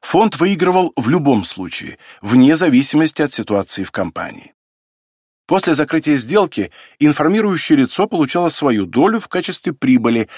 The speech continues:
которая начислялась подставной компании в виде дохода от управления активами или просто налом.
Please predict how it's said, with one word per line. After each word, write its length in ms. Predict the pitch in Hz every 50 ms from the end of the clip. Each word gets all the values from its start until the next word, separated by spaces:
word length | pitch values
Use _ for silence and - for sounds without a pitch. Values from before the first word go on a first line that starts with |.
| - - -
которая 340 | - - 131 143 147 143 135
начислялась 600 | 131 127 - - 113 - - 151 180 185 160 -
подставной 520 | - 147 123 - - 131 120 117 107 95
компании 560 | 87 - 98 90 90 - 160 196 190 185 170
в 60 | 135 101
виде 240 | 110 131 117 107
дохода 540 | 107 101 95 - - 139 170 185 175 180 - - - - -
от 160 | - 131 -
управления 580 | 160 143 156 151 147 143 139 127 113 110 104 104
активами 680 | - 98 - - - - 170 208 208 196 196 190 - - - _ _ -
или 160 | 247 240 233
просто 560 | - - 165 165 226 - - - 156 143 - _
налом. 520 | - 107 107 107 98 87 95 87 - -